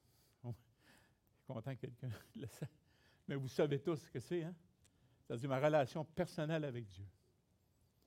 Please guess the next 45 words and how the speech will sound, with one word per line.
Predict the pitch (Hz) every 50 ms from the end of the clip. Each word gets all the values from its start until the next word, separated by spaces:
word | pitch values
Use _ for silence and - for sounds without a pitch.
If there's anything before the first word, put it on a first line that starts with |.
| _ _ _ -
Là, | 170 160
je | 143 139
dis, | 127 123 151 170 185 - -
hey, | 160 156 147 131 117 113 117
moi, | 131 151 170 214
là, | 202 190 185 175 175 180 240 - -
j'ai | - 135
une | 139 143
relation | 139 135 127 - 147 143
personnelle | - - 240 240 - - - 196 190 208 190 175
avec | 156 147 139 135 120
Dieu. | 110 107 131 143 156 170 180 185 185 185 - - - _ _ _ _ _ _ _ _ _ _ _ _ _ _ _ _ _ _ _ _ _ _ _ _ _ _ _ _ _ _ _ _ _ _ _ _ _ _ _ _ _ _
Je | - - - -
serais | - 202 202
sur | 185 - 247
une | 220 214 208 214 247
île | 262 269 240 175
déserte, | 190 196 185 170 143 214 247 254 254 240 - - - _
j'aurais | - 123 180 185 208
une | 214 208
relation | 208 233 240 240 220 202 190 - - 240 220
personnelle | - - 269 247 - - 240 220 226 233 240 226
avec | 208 190 170 180 170 147
Dieu, | 143 151 214 233 226
il | 214
n'y | 180
a | 160
rien | 160 170 185 202 233 240
qui | - -
pourrait | - 202 185 180 175 180
m'arriver. | 175 165 156 151 151 143 143 156 196 226 220 226 220 190 - - - - _ _ _ _ _ _ _ _ _ _ _ _
C'est | - - 190 190
pas | 190 - 185 170
grave, | 165 160 180 202 208 208 185
une | 180 170
relation | 175 202 208 214 190 - 240 208
personnelle. | 220 175 220 233 220
C'est | - 240 208
ça | 285 294
qui | 240
est | 240
le | -
plus | - - 277
important, | 262 214 - 226 - - 277 262 226
c'est | - -